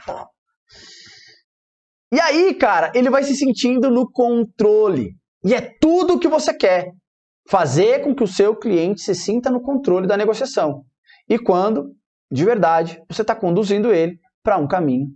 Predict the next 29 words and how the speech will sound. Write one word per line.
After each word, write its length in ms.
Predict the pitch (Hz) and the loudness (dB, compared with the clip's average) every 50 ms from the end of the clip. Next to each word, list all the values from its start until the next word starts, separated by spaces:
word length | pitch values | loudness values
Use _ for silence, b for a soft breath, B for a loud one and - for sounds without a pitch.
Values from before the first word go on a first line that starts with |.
| _ - | _ -18
específico, 540 | - - 190 202 208 - 240 208 - - - _ _ _ _ _ _ _ | -8 -4 -4 -2 -2 -2 -2 -2 -4 -6 -20 _ _ _ _ _ _ _
o 60 | 277 | -4
fechamento. 500 | 277 277 - 123 - 170 214 196 - - - _ _ _ _ _ _ _ _ _ | -2 -2 -4 -6 -4 -8 -8 -8 -10 -12 -16 _ _ _ _ _ _ _ _ _
A 100 | - 185 | 0 0
estratégia 640 | 214 208 214 185 170 170 196 196 190 175 139 139 135 - | 0 2 0 -2 0 2 2 2 2 2 0 -2 -4 -2
é 80 | 165 | -2
você 240 | 151 160 165 165 - | 0 0 0 -2 -2
conduzir 480 | - 208 208 202 208 170 135 185 247 269 | -2 0 0 0 0 0 0 0 -2 -2
o 60 | 277 | -2
cliente 500 | 285 262 196 156 151 165 165 - - _ _ _ _ _ _ _ | -2 -2 0 0 -2 -4 -6 -12 -20 _ _ _ _ _ _ _
pra 100 | - 165 | -4 -2
um, 160 | 175 185 202 185 185 b b b b b b _ _ - - _ _ _ _ _ | -2 -2 -2 -6 -10 b b b b b b _ _ -20 -20 _ _ _ _ _
pra 120 | - 403 | -8 -8
um 40 | 392 | -2
ponto 340 | - 311 214 214 220 - 269 | 0 0 0 0 -2 -2 -4
X 340 | - - - 196 190 175 180 | -4 -2 -2 0 0 0 0
ali, 180 | 156 127 120 | 0 -2 -2
um 100 | 123 156 - | -6 -6 -8
ponto 280 | - 196 214 208 262 | -6 -6 -6 -6 -6
X, 340 | 247 - - 117 - - - | -10 -10 -12 -12 -14 -14 -10
tá? 240 | - 143 170 226 240 _ _ _ _ _ _ _ | -8 -6 -6 -6 -8 _ _ _ _ _ _ _
Então 120 | - 196 | -6 -6
é 60 | 233 | -6
conduzir 480 | 247 247 285 285 254 269 233 202 254 277 | -4 -2 -2 0 0 0 0 0 0 0
ele 340 | 247 208 214 226 240 247 247 | 2 2 2 0 -2 -4 -6
pra 120 | - 233 | -8 -4
uma 120 | 226 220 | -4 -2
decisão 400 | 208 214 202 - 214 175 185 185 | -2 -2 -2 -2 -2 -2 0 -2
positiva. 580 | 185 190 185 180 220 190 - - 220 226 208 - | -2 -2 -4 -4 -6 -12 -8 -4 -4 -2 -2 -4